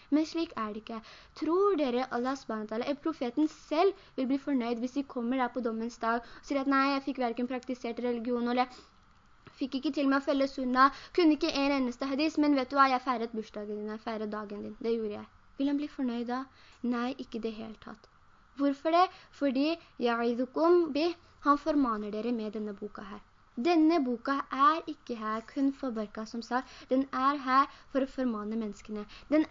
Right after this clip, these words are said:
er her for å fortelle menneskene hva som er rett og galt, og for at vi skal leve etter hva som står i denne boka. «Wattaqullah», og frykt Allah subhanahu wa ta'ala. «Wa'lamu anna Allah bi kulli shay'in alim»,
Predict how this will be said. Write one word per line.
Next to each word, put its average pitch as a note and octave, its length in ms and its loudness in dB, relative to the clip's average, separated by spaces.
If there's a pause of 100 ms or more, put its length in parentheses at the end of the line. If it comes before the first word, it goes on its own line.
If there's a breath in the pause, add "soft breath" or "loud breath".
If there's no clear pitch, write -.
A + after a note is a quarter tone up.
(140)
er D#4+ 180 4
her C#4+ 180 2
for D4 160 -2
å D4 60 -8
fortelle C4 500 -4
menneskene A#3+ 400 -2
hva A3 160 -6
som A#3 160 -8
er A#3 80 -6
rett B3 220 -6
og C4 80 -4
galt, C4 260 2 (140)
og B3+ 100 -6
for C4 140 0
at C4 100 -2
vi C4+ 80 -2
skal D#4 240 -2
leve C4 400 -2 (240 loud breath)
etter B3+ 160 -4
hva A#3+ 160 0
som C4+ 160 -2
står A#3+ 480 -6
i B3 140 -6
denne G#3+ 240 -6
boka. G#3 320 -8 (500 loud breath)
«Wattaqullah», C4+ 960 4 (240 loud breath)
og F4+ 160 4
frykt C#4+ 320 -4
Allah A3+ 240 -2
subhanahu A3+ 300 -8
wa - 80 -14
ta'ala. G#3+ 200 -6 (300 loud breath)
«Wa'lamu D4 640 8 (160)
anna C4+ 300 4
Allah C#4 420 4
bi C4+ 80 -2
kulli B3+ 320 -2
shay'in B3 480 -2
alim», C#4+ 400 0